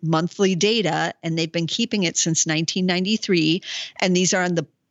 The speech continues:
the layoff announcements. So, um, it's not the actual, you know, layoff itself. It's just the announcement of it, but it's at extremely low levels. And through August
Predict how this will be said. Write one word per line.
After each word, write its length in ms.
the 120
layoff 460
announcements. 1120
So, 640
um, 240
it's 200
not 280
the 140
actual, 840
you 180
know, 340
layoff 460
itself. 760
It's 140
just 260
the 100
announcement 580
of 160
it, 280
but 380
it's 280
at 240
extremely 640
low 240
levels. 600
And 280
through 500
August 800